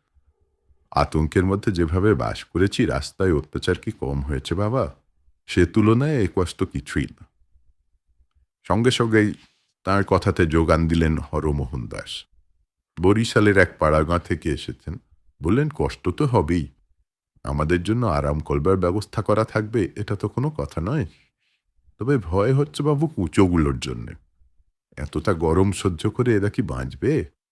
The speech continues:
বললাম, "বাঁচবে। এখানকার ছেলে মেয়ে কি বাঁচে না?"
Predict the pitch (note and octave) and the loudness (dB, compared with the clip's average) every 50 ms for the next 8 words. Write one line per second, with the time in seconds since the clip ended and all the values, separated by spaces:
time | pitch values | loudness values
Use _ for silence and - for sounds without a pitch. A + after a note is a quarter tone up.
0 | _ _ _ _ _ _ _ _ _ _ _ _ _ _ _ _ _ _ _ _ | _ _ _ _ _ _ _ _ _ _ _ _ _ _ _ _ _ _ _ _
1 | _ _ _ _ - G#2 G2 A#2+ C3+ D#3 D#3+ C#3+ G#2+ D#2+ C2 - - - - - | _ _ _ _ -10 -6 -4 -2 -2 0 0 0 -2 -2 -4 -8 -12 -12 -12 -12
2 | - - _ _ _ _ _ _ _ _ _ _ _ _ _ _ _ _ - G2+ | -12 -14 _ _ _ _ _ _ _ _ _ _ _ _ _ _ _ _ -2 -2
3 | G2+ - A#2+ A#2+ B2+ - D#3+ D#3+ - - - G2 G#2+ A#2+ B2 B2 C3 - - B2+ | 2 2 2 2 4 2 0 0 0 -2 0 0 0 0 0 -2 -2 -2 -2 -2
4 | E2+ D#2+ D#2+ - - E2+ E2 A#2+ D#3 A2+ D2+ - | -2 -4 -4 -4 -4 -2 0 0 0 0 -2 -4